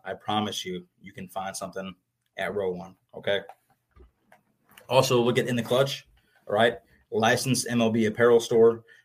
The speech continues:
They also got a bunch of college stuff as well. All right. <clears throat> It's called In the Clutch. You get ten percent off anything, all right, in the store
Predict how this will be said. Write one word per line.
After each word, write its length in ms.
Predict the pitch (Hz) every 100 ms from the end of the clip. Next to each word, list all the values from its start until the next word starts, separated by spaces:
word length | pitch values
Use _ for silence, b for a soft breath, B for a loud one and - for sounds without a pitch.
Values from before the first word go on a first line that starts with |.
| -
They 60 |
also 180 | 104 113
got 120 | 117
a 40 | 107
bunch 200 | 117 117
of 80 | -
college 320 | 104 113 113
stuff 220 | - 110
as 120 | 101
well. 400 | 104 110 131 - b b b
All 60 | 104
right. 220 | 104 117 - _
<clears throat> 140 | 120
It's 420 | 107 - - -
called 220 | - 107 110
In 100 | 123
the 100 | 117
Clutch. 480 | - 120 135 - - b b b _
You 80 | 110
get 220 | 113 -
ten 220 | 147 143
percent 280 | 139 - 123
off 280 | 120 127 -
anything, 640 | 127 139 139 147 170 180 - _ -
all 60 | 107
right, 180 | 117 120
in 80 |
the 80 | 113
store 460 | 110 - 127 139